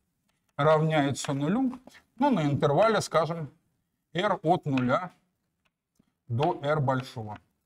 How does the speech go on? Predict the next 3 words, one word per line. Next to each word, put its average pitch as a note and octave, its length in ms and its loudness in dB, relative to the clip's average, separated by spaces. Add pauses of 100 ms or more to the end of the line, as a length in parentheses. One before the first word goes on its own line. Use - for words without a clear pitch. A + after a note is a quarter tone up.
(3500)
Правильно, G3 340 4
ребят, A2 300 0
да? G3 220 0